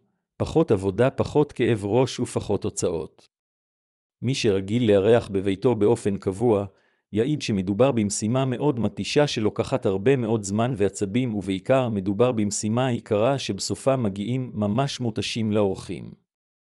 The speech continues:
לכן אם אתם לפני אירוע קטן יחסית כמו ברית או בר חלקי בת מצווה קטנים וחשבתם להתחיל בהכנות כבר חודש לפני,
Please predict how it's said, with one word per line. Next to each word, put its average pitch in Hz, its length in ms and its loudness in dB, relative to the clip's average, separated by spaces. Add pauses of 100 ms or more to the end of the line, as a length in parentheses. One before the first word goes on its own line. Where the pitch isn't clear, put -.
(520)
לכן 175 360 0
אם 110 140 2
אתם 110 280 0
לפני 113 300 -2
אירוע 113 260 4
קטן 120 400 -2
יחסית 113 460 -4
כמו 107 220 -2
ברית 120 360 -2
או - 140 -2
בר 113 200 4
חלקי 123 440 0
בת 120 240 2
מצווה 110 440 2
קטנים 127 460 -2
וחשבתם 117 600 0
להתחיל 113 440 -2
בהכנות 104 580 -2
כבר 101 240 -4
חודש 117 460 -2
לפני, 98 580 -4